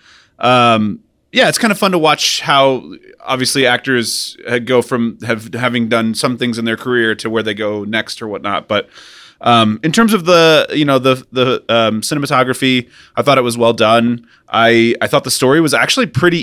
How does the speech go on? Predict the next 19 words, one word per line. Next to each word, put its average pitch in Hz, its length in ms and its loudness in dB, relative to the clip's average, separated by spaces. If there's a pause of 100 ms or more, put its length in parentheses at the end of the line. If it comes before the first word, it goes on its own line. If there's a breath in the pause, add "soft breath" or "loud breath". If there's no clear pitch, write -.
easy 165 200 -2
to 135 80 2
follow. 175 840 0
Like, 131 220 0
I 127 80 2
know 143 200 4
that 135 160 0
there 135 80 0
was 123 120 0
a 127 60 2
lot 113 240 0
of 135 100 -2
convoluted, 127 1080 -2
uh, 113 420 0
parts - 480 -2
to 131 420 0
the 120 140 -2
Zodiac 135 640 0
and 110 340 0